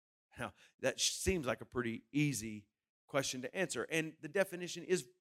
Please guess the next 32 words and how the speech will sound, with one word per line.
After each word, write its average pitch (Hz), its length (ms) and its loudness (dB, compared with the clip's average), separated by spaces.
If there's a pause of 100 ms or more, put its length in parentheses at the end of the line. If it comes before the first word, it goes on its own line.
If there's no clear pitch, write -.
(240)
fairly 170 240 4
simple. 104 440 -6 (280)
It - 100 -6
simply 190 360 0
means 156 340 0 (300)
expressing 165 800 0
warm 180 460 2 (100)
approval 143 720 0 (300)
or 120 180 2
admiration 156 800 2 (260)
of. 104 280 -2 (520)
In 127 100 -4
other 147 160 4
words, 151 260 6
when 143 120 -2
you 151 100 -2
think 160 260 2
of 131 140 -4
God, 147 400 0
when 117 100 -10
you 127 80 0
think 151 260 0
of 143 100 -4
who 170 160 4
He 175 220 8
is, 113 300 8 (280)
you're 135 100 8
expressing 156 760 0
warm 156 300 2
approval 147 460 0
and 104 200 -4
admiration. 127 720 -2